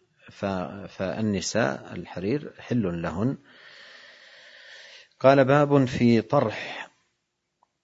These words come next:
خاتم الذهب". وأورد حديث ابن عباس رضي الله عنهما أن رسول الله صلى الله عليه وسلم رأى خاتما من ذهب في يد رجل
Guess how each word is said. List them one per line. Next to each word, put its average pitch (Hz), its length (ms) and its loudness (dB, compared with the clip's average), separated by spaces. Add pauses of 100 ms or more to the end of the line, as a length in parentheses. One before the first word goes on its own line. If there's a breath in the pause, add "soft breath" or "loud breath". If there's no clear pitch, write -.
(600)
خاتم 131 640 2
الذهب". 85 460 -2 (2500 loud breath)
وأورد 131 340 6
حديث 127 400 0
ابن 110 140 2
عباس 104 500 2
رضي 92 180 0
الله 95 300 0
عنهما 95 580 0 (360)
أن 127 220 4
رسول 107 380 0
الله 101 260 0
صلى 90 180 -8
الله 85 120 -6
عليه 78 80 -4
وسلم 117 460 -2
رأى 113 300 -2
خاتما 120 600 -2
من 98 200 -2
ذهب 120 220 0
في 107 220 -2
يد 104 180 2
رجل 95 380 -6